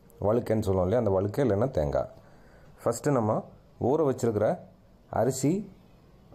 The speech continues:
அது கூட அந்த தேங்காய், கூடவே இளநீர் தண்ணியும் ஊற்றி நம்ம ஒரு பேட்டர் தயாரிச்சுக்கலாம். இதை நல்லா நைஸாக அரைச்சிக்கோங்க. இது நம்ம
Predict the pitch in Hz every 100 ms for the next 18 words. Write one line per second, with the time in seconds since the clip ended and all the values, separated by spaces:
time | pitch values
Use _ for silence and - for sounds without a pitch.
0 | 104 120 123 117 147 - - - - 110
1 | 107 113 107 92 87 113 117 120 175 -
2 | - - _ - - 131 117 139 185 -
3 | - - - 113 127 123 110 107 110 113
4 | 113 104 104 147 208 - - - - -
5 | - 214 117 165 - - 110 113 110 117
6 | - 104 107 107 98 87 95 175 - -
7 | - - - - - - - - - -
8 | - - - - - - - - - -
9 | - - - 113 110 120 127 120 113 -
10 | 139 151 - - - - - 95 107 104
11 | - 95 104 143 - - - - - -
12 | - - 113 120